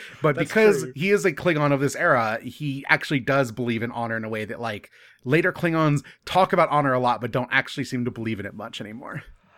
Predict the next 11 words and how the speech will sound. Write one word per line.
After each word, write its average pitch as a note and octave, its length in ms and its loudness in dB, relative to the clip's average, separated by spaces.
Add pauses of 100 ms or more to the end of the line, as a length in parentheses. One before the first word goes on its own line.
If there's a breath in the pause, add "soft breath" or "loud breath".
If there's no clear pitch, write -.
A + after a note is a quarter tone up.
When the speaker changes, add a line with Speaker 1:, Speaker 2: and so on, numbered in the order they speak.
(920 loud breath)
Speaker 2:
Uh, G#3+ 280 -4
the A3 100 -8
Klingon B3 260 -4
stuff - 180 -10
in C3+ 60 -12
D D3+ 100 -6
S B2+ 100 -8
nine C3 140 -8
is A2+ 100 -10
good. A#2+ 220 -8 (880 loud breath)
Speaker 1:
Yep. G3 200 0